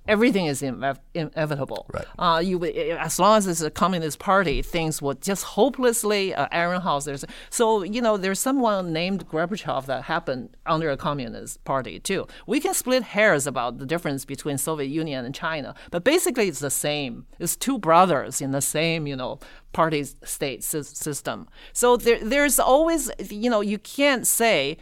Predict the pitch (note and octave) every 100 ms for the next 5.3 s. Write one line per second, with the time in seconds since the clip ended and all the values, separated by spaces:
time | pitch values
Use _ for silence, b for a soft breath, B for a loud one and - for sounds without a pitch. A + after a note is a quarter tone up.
0 | b - C#4 D4 A#3 - F#3 A3 C4+ G#3+
1 | - G#3 G3+ G3 D#3+ C3 D3+ D3 A#2+ -
2 | C#3+ C3+ - - G3 F3 D#3+ E3+ - -
3 | E3+ G#3+ A#3+ D#3+ C#3 C#3 C#3 C3+ C3+ D3+
4 | - G3+ G3 D3+ A#2+ C3+ B2 - - A#3
5 | - B2+ -